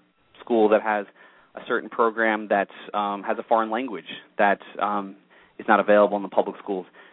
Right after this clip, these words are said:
We want to encourage students to find the school and the education and the opportunities that best meet their needs. And right now that isn't happening across the board. And so there's something about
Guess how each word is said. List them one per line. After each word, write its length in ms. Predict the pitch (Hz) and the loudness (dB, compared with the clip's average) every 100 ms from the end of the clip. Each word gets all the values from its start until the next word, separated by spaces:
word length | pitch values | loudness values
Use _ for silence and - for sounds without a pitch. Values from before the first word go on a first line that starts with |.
| _ - | _ -2
We 100 | 127 | 0
want 200 | 135 139 | 2 2
to 60 | 131 | -2
encourage 600 | - - - 151 143 107 | -6 -8 -4 -6 -6 -12
students 340 | - 98 92 92 | -10 -10 -12 -14
to 60 | 101 - | -16 -4
find 480 | 110 101 107 110 110 - - _ _ - | -2 0 -2 -4 -8 -12 -20 _ _ -14
the 80 | 113 | -14
school 580 | - 107 98 92 90 92 | -10 -6 -2 0 -2 -4
and 100 | 101 | -8
the 80 | 98 | -4
education 600 | 92 90 - 101 90 90 | -4 -4 -6 -6 -6 -10
and 100 | 90 | -10
the 60 | 87 | -6
opportunities 500 | 92 - 104 90 90 | -6 -6 -8 -8 -8
that 120 | - - | -10 0
best 200 | 95 - - _ | 0 0 -14 _
meet 280 | 101 98 90 | -10 -8 -4
their 140 | 95 | -4
needs. 380 | 95 117 92 82 - - - - _ _ | -2 -4 -4 -6 -18 -20 -20 -20 _ _
And 380 | 107 101 98 92 - _ _ | 0 0 -2 -10 -16 _ _
right 260 | 98 101 101 | 0 0 0
now 200 | 113 110 | -2 -2
that 100 | 101 | -2
isn't 140 | 95 | -8
happening 440 | 98 113 127 107 90 | -6 -4 -4 -8 -12
across 260 | - 87 - | -6 -6 -6
the 60 | 90 | -12
board. 320 | 90 87 87 | -8 -8 -10
And 100 | 90 | -8
so 80 | 101 | -4
there's 160 | 98 - | -4 -6
something 240 | 131 127 | -6 -2
about 240 | 107 101 | 2 2